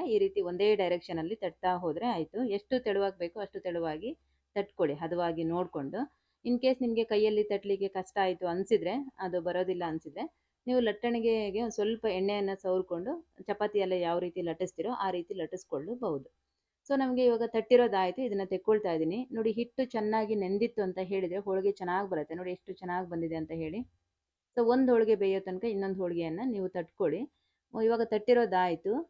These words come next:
ಫ್ಲೇಮನ್ನ ಸಿಮ್ಮಲ್ಲಿಟ್ಟು ಮೊದಲೇ ಕಾದಿರುವಂತ ಹಂಚ್ ಮೇಲೆ ಹಾಕಿ ಒಂದೂವರೆಯಿಂದ ಎರಡು ನಿಮಿಷ ಈ ರೀತಿ ಒಂದ್ ಕಡೆ ಬೇಯಿಸ್ಕೊಳ್ಳಿ. ಒಂದ್ ಕಡೆ ಚೆನ್ನಾಗಿ ಬೆಂದ ಮೇಲೆ ಇದನ್ನ ಈ ರೀತಿ ಟರ್ನ್ ಮಾಡಿ ಹಾಕ್ಕೊಳ್ಬೇಕು. ಸಣ್ಣ ಉರಿಲೇ ಬೇಯಿಸ್ಕೊಳ್ಳಿ, ಹೋಳಿಗೆ ಚೆನ್ನಾಗ್ ಬೇಯ್ಬೇಕು. ಮೇಲೆಯಿಂದ ಸ್ವಲ್ಪ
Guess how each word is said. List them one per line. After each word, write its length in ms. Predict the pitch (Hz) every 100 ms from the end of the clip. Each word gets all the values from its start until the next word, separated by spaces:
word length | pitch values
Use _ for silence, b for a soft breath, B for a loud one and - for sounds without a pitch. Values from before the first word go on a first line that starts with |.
| _
ಫ್ಲೇಮನ್ನ 400 | 220 214 220 214
ಸಿಮ್ಮಲ್ಲಿಟ್ಟು 760 | 214 220 233 254 240 180 170 196 311 254
ಮೊದಲೇ 260 | 196 202
ಕಾದಿರುವಂತ 540 | 196 180 180 180 175 170
ಹಂಚ್ 340 | 170 180 185 185
ಮೇಲೆ 200 | 180 175
ಹಾಕಿ 560 | 170 160 151 208 269 -
ಒಂದೂವರೆಯಿಂದ 680 | 190 208 214 196 185 175 196
ಎರಡು 240 | 214 175
ನಿಮಿಷ 220 | 170 185
ಈ 180 | 247 185
ರೀತಿ 260 | 170 160 247
ಒಂದ್ 240 | 190 185
ಕಡೆ 220 | - 165
ಬೇಯಿಸ್ಕೊಳ್ಳಿ. 560 | 208 160 165 - 139 170 269 _ _ _
ಒಂದ್ 180 | 208 220
ಕಡೆ 220 | - 208
ಚೆನ್ನಾಗಿ 420 | 202 196 185 180 180
ಬೆಂದ 300 | 175 190 214
ಮೇಲೆ 440 | 196 175 180 160 254
ಇದನ್ನ 280 | 202 190 185
ಈ 160 | 175
ರೀತಿ 220 | 160 160 254
ಟರ್ನ್ 340 | 226 190 180
ಮಾಡಿ 180 | 160 175
ಹಾಕ್ಕೊಳ್ಬೇಕು. 800 | 214 165 - 165 151 135 - 254
ಸಣ್ಣ 340 | 262 202 220 254
ಉರಿಲೇ 300 | 240 220 240
ಬೇಯಿಸ್ಕೊಳ್ಳಿ, 520 | 202 180 - 165 151 240
ಹೋಳಿಗೆ 300 | 226 190 190
ಚೆನ್ನಾಗ್ 440 | 190 196 208 214
ಬೇಯ್ಬೇಕು. 460 | 175 165 156 143 196 294 _ _ _ _ -
ಮೇಲೆಯಿಂದ 400 | 247 262 254 240
ಸ್ವಲ್ಪ 380 | 226 214 226